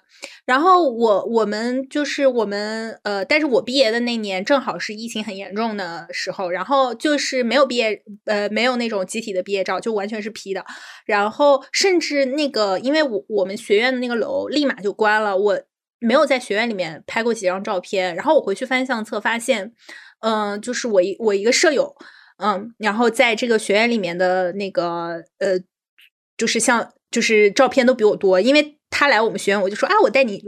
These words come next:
玩儿。”结果我发现我自己都没有，然后就整个觉得在，在疫情的情况下，大家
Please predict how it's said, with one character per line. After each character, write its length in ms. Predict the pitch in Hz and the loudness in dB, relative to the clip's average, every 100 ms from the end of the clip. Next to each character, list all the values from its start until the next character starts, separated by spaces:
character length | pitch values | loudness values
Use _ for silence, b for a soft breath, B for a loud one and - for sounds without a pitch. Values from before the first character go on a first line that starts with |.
| 202 | -6
玩 100 | 170 | -4
儿。” 180 | 185 208 | -4 -6
结 140 | - 277 | 2 4
果 240 | 311 - 240 | 6 4 2
我 120 | 202 | 0
发 160 | 240 | 2
现 160 | 247 269 | 2 2
我 80 | 214 | 0
自 140 | 233 | -2
己 80 | 226 | -2
都 80 | 196 | -2
没 100 | 190 | -4
有， 100 | 170 | -4
然 160 | 202 220 | -2 2
后 200 | 285 269 B B B | 4 2 B B B
就 100 | - | 0
整 180 | 330 226 | 2 4
个 140 | 214 277 | 6 4
觉 180 | 226 | 4
得 140 | 196 220 | 0 0
在， 340 | 226 277 - - | 2 0 0 2
在 100 | 311 | 2
疫 120 | 294 | 2
情 120 | 269 | -2
的 80 | 226 | -4
情 160 | 233 214 | -4 -4
况 160 | 233 | -4
下， 160 | 240 226 | -2 0
大 280 | 247 254 | 2 2
家 40 | 262 | -2